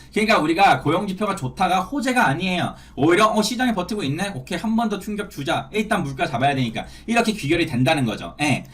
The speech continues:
그렇게 봤을 때 지금 이제 제일 중요한 건 뭐야? 십일입니다. 십일. 예, 십일, 십일에 이제 뭐가 나오니까 저번 주부터 말씀드렸지만, 예, 씨피아이 발표됩니다. 씨피아이가 발표됩니다. 근데 씨피아이에 대해서도 우리가 한번 얘기해 볼 만할 수 있는 건 뭐예요? 사실은 지금 뭐야?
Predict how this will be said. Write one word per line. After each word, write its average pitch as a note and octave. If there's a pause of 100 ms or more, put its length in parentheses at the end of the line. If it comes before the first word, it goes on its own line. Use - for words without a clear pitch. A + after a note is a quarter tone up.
(200)
그렇게 A#3
봤을 F3
때 F#3 (1120)
지금 G#3+
이제 G3+
제일 G#3
중요한 F#3
건 F3
뭐야? C#3+
십일입니다. F#3
십일. C#3
예, B2+
십일, F#3+
십일에 G#3+
이제 E3
뭐가 C#3+
나오니까 C#3
저번 E3
주부터 F3
말씀드렸지만, C#3
예, B2
씨피아이 E3+
발표됩니다. B2+ (540)
씨피아이가 G3+
발표됩니다. C#3+
근데 C#3
씨피아이에 G3+
대해서도 F3
우리가 D#3
한번 F#3
얘기해 C#3
볼 D#3
만할 E3
수 D#3
있는 C#3
건 C3
뭐예요? D3+
사실은 A3
지금 E3+
뭐야? G#3